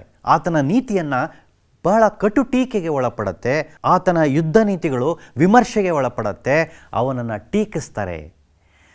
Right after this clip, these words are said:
ಇಂತಹ ಸಂದರ್ಭದಲ್ಲಿ ಈ ಟೀಕೆಗಳಿಗೆ ಮನನೊಂದಂತಹ ವೆಲ್ಲೆಸ್ಲಿಯು ತನ್ನ ಹುದ್ದೆಗೆ ರಾಜೀನಾಮೆಯನ್ನ ಕೊಟ್ಟು ತನ್ನ ಸ್ವದೇಶಕ್ಕೆ ಮರಳ್ತಾನೆ. ಇದು ವೆಲ್ಲೆಸ್ಲಿಯ ಯುದ್ಧ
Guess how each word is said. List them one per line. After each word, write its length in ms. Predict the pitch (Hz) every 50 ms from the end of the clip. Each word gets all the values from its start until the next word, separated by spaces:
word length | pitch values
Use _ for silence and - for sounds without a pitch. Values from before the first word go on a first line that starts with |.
| _ _ _ _ _
ಇಂತಹ 460 | 131 160 208 247 - 254 233 233 240 240 220 -
ಸಂದರ್ಭದಲ್ಲಿ 720 | - 160 151 139 135 120 110 107 95 98 92 90 95 107 127 151 147 - - _ _ -
ಈ 120 | 165 202 208
ಟೀಕೆಗಳಿಗೆ 640 | - - 220 233 220 233 190 175 175 160 135 143 127 101 92
ಮನನೊಂದಂತಹ 880 | 104 117 180 208 208 202 196 185 175 151 143 139 135 - 120 110 120 113 110
ವೆಲ್ಲೆಸ್ಲಿಯು 760 | 101 87 98 117 160 185 185 170 - - 110 110 123 131 101 113 117 - - - - _ _ _ _ -
ತನ್ನ 220 | 127 131 131 123
ಹುದ್ದೆಗೆ 460 | 110 131 139 139 139 151 139 127 110
ರಾಜೀನಾಮೆಯನ್ನ 840 | 95 90 90 98 101 98 170 175 180 170 156 131 117 107 98 95 95
ಕೊಟ್ಟು 400 | 95 - 196 214 - - - 131 127 131 - - - _ _
ತನ್ನ 160 | - 117 113 107
ಸ್ವದೇಶಕ್ಕೆ 760 | 104 - - 95 101 131 156 156 - 127 98 - _ - 151 202 226 - - - _ _ -
ಮರಳ್ತಾನೆ. 580 | 92 101 107 110 107 95 - 90 87 87 82 80 82 _ _ _ _ _ _ _ _ _ _ -
ಇದು 240 | 160 202 214 233 185 175 185 180 - - _ _
ವೆಲ್ಲೆಸ್ಲಿಯ 640 | 95 107 127 143 139 143 135 135 - 123 120 117 104
ಯುದ್ಧ 320 | 104 104 113 113 110 110